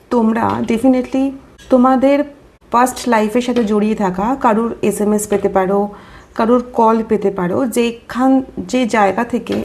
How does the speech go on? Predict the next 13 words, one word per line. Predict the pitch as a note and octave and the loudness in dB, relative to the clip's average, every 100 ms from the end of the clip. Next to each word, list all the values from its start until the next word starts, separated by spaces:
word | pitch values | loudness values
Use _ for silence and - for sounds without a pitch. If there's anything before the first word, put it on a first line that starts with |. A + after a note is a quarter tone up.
| - | -8
একটা | - - C4 C4 C4 C4 - - - - - | -10 -4 0 2 0 -4 -20 -20 -20 -20 -12
খুব | - | -10
স্ট্রেস | - - C#4 C#4 C#4+ - - - _ - - | -8 0 4 4 2 -4 -14 -20 _ -8 -2
তোমাদের | A#3+ A#3 A3 B3 A#3+ A3 - | 0 0 2 2 2 -2 -6
ফিলিং | A3+ G#3 G#3+ | -2 -2 -2
হবে, | G3 F3+ E3+ - - | -2 -4 -4 -6 -8
একটা | G3 A3 A3 A3 - F#3 | -6 -4 -4 -6 -4 0
গিল্ট | B3 B3 B3 | 2 2 -2
ফিলিং | - G#3+ G#3 | -2 0 0
হতে | G3+ F#3 | 0 -2
পারে | F#3 F#3+ A#3+ | -2 0 0
বা | A#3+ | 0
একটা | A#3+ B3 | 0 -2